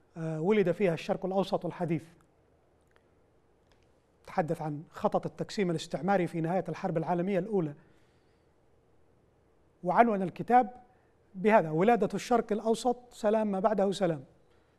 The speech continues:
وهو يوحي بأن السلام الذي تحقق آنذاك كان سلام زائف. ستولد من بعده حروب كثيرة في العال-، في العالم وفي الشرق الأوسط، وهذا ما حدث.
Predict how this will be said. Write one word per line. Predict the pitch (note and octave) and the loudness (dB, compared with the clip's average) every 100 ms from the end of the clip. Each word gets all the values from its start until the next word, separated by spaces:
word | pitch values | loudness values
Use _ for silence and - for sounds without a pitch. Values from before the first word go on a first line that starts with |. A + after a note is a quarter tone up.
| _ | _
وهو | E3+ E3 | -2 2
يوحي | F#3+ A#3+ G#3 | 2 2 2
بأن | F#3 G3 | 0 0
السلام | F#3+ - G#3+ G#3 | 0 4 4 4
الذي | F#3+ G3 | 2 0
تحقق | F#3+ A3+ A3 G3 G#3+ | 2 0 0 -2 -2
آنذاك | G3 G3 A#3 | -2 0 0
كان | A#3 G#3+ | 0 -2
سلام | - B3 A3+ | 0 0 4
زائف. | C4+ G3+ F3+ - _ _ _ _ _ _ _ _ _ _ _ _ - | 4 4 -2 -18 _ _ _ _ _ _ _ _ _ _ _ _ -16
ستولد | - F3 C4 A#3 F3+ | -6 2 4 4 2
من | F#3 | 2
بعده | A3 A3 G#3+ A#3+ | 4 4 2 0
حروب | - G3 B3 | 0 0 0
كثيرة | - G3 C4 G3 | 0 0 2 2
في | E3 F3 | 0 -6
العال-، | D3+ D#3 D3+ _ _ _ | -8 -10 -14 _ _ _
في | - | -6
العالم | E3 F#3+ G3 F3+ | 2 4 6 2
وفي | D#3+ D#3+ | -4 -8
الشرق | - F3 F3+ | -6 -4 -2
الأوسط، | E3+ D#3 - - | -2 -2 -6 -12
وهذا | D#3+ G3 | -6 -2
ما | F3+ | -2
حدث. | - F3+ | -2 -4